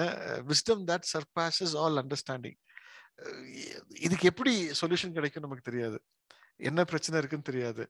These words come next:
ஆனா அந்த பீஸ், ஆண்டவர் கொடுக்கிற அந்த ஒரு பீஸ் வந்து உங்களை இயேசு கிறிஸ்து அப்படிங்கிற அந்த ஒரு பார்டருக்குள்ள காத்துக்கொள்ளும். இயேசு கிறிஸ்து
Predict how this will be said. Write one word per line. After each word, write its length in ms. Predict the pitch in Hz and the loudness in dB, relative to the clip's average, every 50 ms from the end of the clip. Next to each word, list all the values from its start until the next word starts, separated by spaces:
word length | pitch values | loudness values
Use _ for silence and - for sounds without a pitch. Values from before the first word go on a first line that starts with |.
| - - - - - - - - - | -12 -18 -20 -20 -20 -20 -18 -2 0
ஆனா 180 | - 196 208 208 226 214 | 4 6 8 6 6 6
அந்த 240 | - - 190 202 202 196 - - _ | 4 4 6 6 6 4 4 0 _
பீஸ், 320 | - 240 330 370 320 - - | 4 4 6 6 6 6 6
ஆண்டவர் 340 | 156 147 170 175 185 180 160 | 4 2 4 6 6 4 4
கொடுக்கிற 300 | - 165 156 151 - 156 151 | 2 0 -2 0 2 2 2
அந்த 180 | 143 143 139 147 | 2 2 2 2
ஒரு 140 | 139 131 123 - | 0 0 0 -2
பீஸ் 260 | - 208 240 247 - - | -2 0 0 0 0 -2
வந்து 260 | 190 160 135 120 135 196 240 - - - - - - _ _ - | -4 -6 -2 -2 -2 -2 -2 -4 -10 -16 -18 -18 -20 _ _ 4
உங்களை 400 | 165 202 247 247 247 165 131 170 226 262 - - _ _ - | 4 6 6 6 6 8 8 8 8 6 2 -4 _ _ 4
இயேசு 360 | 151 160 202 254 262 - - 262 220 | 8 8 8 8 8 4 2 -2 -4
கிறிஸ்து 360 | - 214 190 - - - 220 208 - | -4 -4 -4 -2 0 2 2 2 2
அப்படிங்கிற 400 | - 156 - 160 165 165 156 170 | 2 0 0 0 0 0 2 0
அந்த 140 | 185 180 165 | 0 2 2
ஒரு 140 | 160 151 139 123 | 2 0 0 0
பார்டருக்குள்ள 520 | 127 135 160 175 180 160 - - 147 151 | 0 0 0 0 0 -2 -4 -4 -6 -6
காத்துக்கொள்ளும். 560 | 139 - 120 120 - 127 - 113 107 107 110 - _ _ _ _ _ - - - - - - _ _ _ _ | -4 -4 -6 -6 -6 -8 -8 -6 -6 -6 -6 -8 _ _ _ _ _ -20 -20 -20 -20 -20 -20 _ _ _ _
இயேசு 340 | - 135 151 170 160 - 208 | 6 8 8 8 8 6 2
கிறிஸ்து 320 | - - 165 - - - | 0 0 -2 -2 2 4